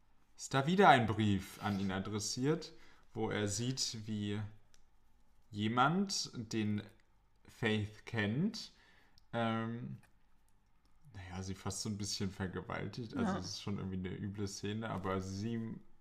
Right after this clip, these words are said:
Speaker 1: findet das jetzt auch nicht so schlecht, <laughs> hatte ich das
Speaker 2: Also
Speaker 1: Gefühl.
Speaker 2: man, man kann's schlecht einordnen, ob das quasi zwischen denen irgendwie mal abgesprochen war, dass die
Speaker 1: Ja,
Speaker 2: einfach so eine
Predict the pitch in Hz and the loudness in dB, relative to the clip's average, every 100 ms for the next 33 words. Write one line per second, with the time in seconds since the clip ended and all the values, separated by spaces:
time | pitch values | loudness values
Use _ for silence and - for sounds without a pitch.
0 | - - - - - 123 120 113 - 113 | -18 -20 -18 -12 -6 -4 -4 -4 -6 -6
1 | 117 107 - 120 113 - - 113 104 - | -4 -6 -6 -4 -6 -8 -2 2 2 2
2 | - - 110 - - 226 240 240 240 247 | 0 0 -2 2 6 6 6 6 10 12
3 | 240 240 233 233 240 233 - 226 214 - | 12 8 8 10 8 8 6 4 4 4
4 | 202 214 214 190 196 202 202 196 196 - | 8 8 8 4 4 2 -2 0 -4 0
5 | 202 185 190 190 - 196 - 190 190 185 | 4 4 4 -4 -6 -4 0 0 0 -2
6 | - 185 180 185 185 - - 202 - - | -2 -2 0 2 2 0 -4 -4 -8 -8
7 | - - 190 190 170 185 214 202 202 196 | -8 -6 -6 -2 -2 2 6 10 10 8
8 | 202 196 | 6 4